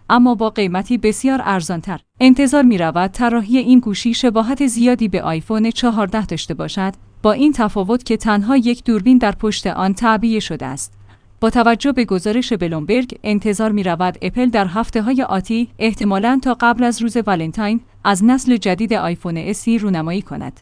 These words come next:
به عبارت دیگر، معرفی آیفون اس ای چهار می‌تواند در هر زمان قبل از ولنتاین اتفاق بیفتد.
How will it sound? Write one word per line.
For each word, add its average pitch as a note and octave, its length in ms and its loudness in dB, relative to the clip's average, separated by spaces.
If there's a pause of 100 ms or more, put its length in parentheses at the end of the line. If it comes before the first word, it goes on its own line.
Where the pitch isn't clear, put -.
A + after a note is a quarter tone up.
(120)
به A#3+ 100 -2
عبارت C4 440 0
دیگر، F#3+ 420 -4 (140)
معرفی G#3+ 560 0
آیفون F3 460 -6
اس G3 300 -8
ای B3+ 100 0
چهار A3+ 360 -4
می‌تواند G#3 540 -2
در G#3 140 -4
هر A3 200 -4
زمان A3+ 420 -2
قبل A#3+ 200 0
از G#3+ 180 -4
ولنتاین F3+ 560 -4
اتفاق F#3+ 540 -6
بیفتد. D3 420 -12